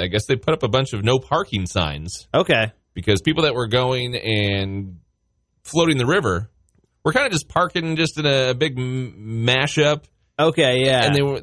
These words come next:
Speaker 2: Like,
Speaker 1: uh,
Speaker 2: alongside the river.
Speaker 1: Yeah, and they weren't able, like, if there was some sort of emergency, to get emergency vehicles in. And so, so they put up a bunch of no park signs.
Speaker 2: Yeah.
Speaker 1: Basically saying, you know, it'll, it'll be enforced and you'll be ticketed. Somebody didn't care for it, and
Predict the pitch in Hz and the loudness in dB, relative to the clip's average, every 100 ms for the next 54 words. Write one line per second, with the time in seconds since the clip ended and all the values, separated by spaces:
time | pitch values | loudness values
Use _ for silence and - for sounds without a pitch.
0 | 113 123 123 131 127 135 117 117 120 107 | -2 2 2 2 0 -2 0 0 0 0
1 | 104 170 170 165 160 151 147 170 156 147 | 0 2 2 2 0 0 0 2 2 2
2 | 147 139 127 120 135 127 139 131 131 110 | 0 0 -4 0 2 2 -2 -4 -4 0
3 | 117 117 117 123 117 113 104 104 110 104 | 0 0 -2 -2 -2 -4 -4 -2 0 2
4 | 110 110 107 104 90 156 165 170 156 147 | 2 0 -2 -4 0 0 0 0 0 2
5 | 156 151 143 139 - _ _ _ - 110 | 2 2 0 -2 -8 _ _ _ -2 0
6 | 135 123 113 101 151 147 - 160 147 - | 2 2 2 -2 -2 0 0 2 0 -2
7 | _ 127 123 117 101 98 92 92 - 123 | _ -4 0 2 2 0 -2 -6 0 2
8 | 107 98 110 110 107 - 101 104 95 90 | 2 2 0 0 -2 0 0 0 -2 0
9 | 101 95 104 104 113 113 92 87 95 95 | 0 0 0 0 -2 -4 -2 -2 -2 -4
10 | 95 104 - 101 92 90 90 - _ _ | -2 -2 0 0 0 0 -2 -6 _ _
11 | _ _ - 196 202 170 151 135 160 139 | _ _ -4 2 2 0 -2 0 0 0
12 | 123 120 113 110 123 117 101 90 | -2 0 0 0 -4 -10 -12 -12